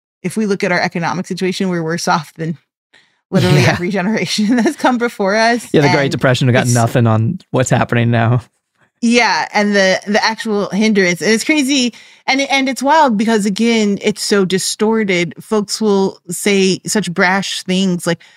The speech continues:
Speaker 1: "Oh, they went to zoos and killed animals to eat." And it's like, "Well, we've figured out how to make very cheap food and get it to people
Speaker 2: Yeah.
Speaker 1: quickly. So we don't have the same food supply problems." But look at the number of people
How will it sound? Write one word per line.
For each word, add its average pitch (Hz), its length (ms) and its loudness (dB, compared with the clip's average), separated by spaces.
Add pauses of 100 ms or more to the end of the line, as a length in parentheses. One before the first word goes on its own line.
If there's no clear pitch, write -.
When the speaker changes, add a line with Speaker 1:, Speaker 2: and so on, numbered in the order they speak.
(160)
Speaker 1:
"Oh, 214 80 2
they 226 120 4
went 277 140 0
to 247 60 0
zoos 247 420 0
and 190 400 -2
killed 214 240 0
animals 190 580 2
to - 80 -12
eat." 208 200 -2
And 190 100 -2
it's 190 100 -6
like, 208 140 -8
"Well, 220 120 -2
we've 233 360 -2
figured 226 380 -2
out 214 260 0
how 190 300 -2
to 190 200 -6
make 190 360 -2
very 180 480 0
cheap - 400 -4
food 185 320 0
and 165 160 0
get 165 160 0
it 180 140 -4
to 175 100 -4
people 165 480 -6
Speaker 2:
Yeah. - 80 -10 (300)
Speaker 1:
quickly. 190 420 -2
So 165 180 -2
we 170 140 0
don't - 160 -4
have 208 240 0
the 196 80 -4
same 185 180 -2
food 240 260 -2
supply 175 460 -2
problems." 160 640 -2
But - 160 -6
look 190 160 -2
at 220 80 0
the 202 80 0
number 185 260 0
of 180 120 -6
people 196 420 -2